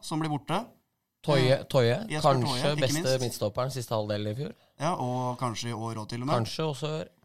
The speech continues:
Speaker 1: Eh,
Speaker 2: Slipp inn litt for mye mål, kanskje vel?
Speaker 1: Ja
Speaker 2: At jeg
Speaker 1: da.
Speaker 2: kan si det. Ja, nei,
Speaker 1: Og
Speaker 2: jeg vet ikke.
Speaker 1: dundra inn ni i tillegg der da,
Speaker 2: Ja da, ja
Speaker 1: Jesper,
Speaker 2: da.
Speaker 1: for
Speaker 2: Ja,
Speaker 1: å
Speaker 2: ja, ja, han, han er på jobb.
Speaker 1: fikse biffen han. Men, eh, poenget uansett står seg da med,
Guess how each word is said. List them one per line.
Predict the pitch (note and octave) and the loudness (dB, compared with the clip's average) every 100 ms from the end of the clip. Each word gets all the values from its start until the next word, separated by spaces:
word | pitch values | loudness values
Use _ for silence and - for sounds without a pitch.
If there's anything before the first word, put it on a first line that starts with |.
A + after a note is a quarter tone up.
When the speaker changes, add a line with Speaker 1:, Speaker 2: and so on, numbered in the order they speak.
| _ _ - | _ _ -8
Speaker 1:
Eh, | D3+ | -2
Speaker 2:
Slipp | D#3 C3+ | 2 2
inn | C#3 | 2
litt | B2+ | 2
for | - | 0
mye | B2+ B2 | -2 2
mål, | A#2 A#2 | 0 0
kanskje | - B2 | 0 0
vel? | C3+ C3 C3+ - _ _ - | 0 0 -4 -18 _ _ 2
Speaker 1:
Ja | B2 | 6
Speaker 2:
At | B2+ | 6
jeg | |
Speaker 1:
da. | A#2 | 6
Speaker 2:
kan | A#2+ | 0
si | A#2 | 0
det. | A#2 - | -2 -2
Ja, | A#2 | -4
nei, | A2+ C3 B2 | 2 4 6
Speaker 1:
Og | |
Speaker 2:
jeg | B2 | 6
vet | A#2 | 2
ikke. | - - - C#3+ | -2 -10 -6 0
Speaker 1:
dundra | C3+ A2 A2 B2+ | 0 0 0 0
inn | B2+ | 0
ni | B2 B2 B2+ | 0 0 -2
i | |
tillegg | B2 B2+ A2 A2 | -2 -4 -4 -2
der | B2+ | 0
da, | C3+ C3+ | 4 8
Speaker 2:
Ja | B2+ | 10
da, | D#3+ | 10
ja | C#3+ | 10
Speaker 1:
Jesper, | A2+ A#2+ | 8 6
Speaker 2:
da. | |
Speaker 1:
for | B2+ | 2
Speaker 2:
Ja, | C3+ | 2
Speaker 1:
å | G#2 | 4
Speaker 2:
ja, | A#2 A#2 | 6 6
ja, | A2 | 6
han, | G#2+ A#2 A#2+ A2 | 2 -2 -2 -2
han | A#2 B2+ | -4 -4
er | A#2+ | -2
på | C3+ | 0
jobb. | B2 A#2 | -2 -2
Speaker 1:
fikse | - C3 C3+ | -6 -4 -2
biffen | B2 A2 C3 | -2 -2 0
han. | B2+ C3+ | 0 0
Men, | D3 C#3+ | 0 2
eh, | D3 C#3+ C#3 C3+ | 2 2 2 2
poenget | C#3 C#3 C#3 | 2 2 2
uansett | C3+ C3+ D3+ | 0 0 -2
står | - B2+ | -4 -4
seg | A2+ D3+ | 0 2
da | D3+ | 2
med, | C3+ B2+ B2+ B2+ B2 A#2 | 2 0 0 0 0 -4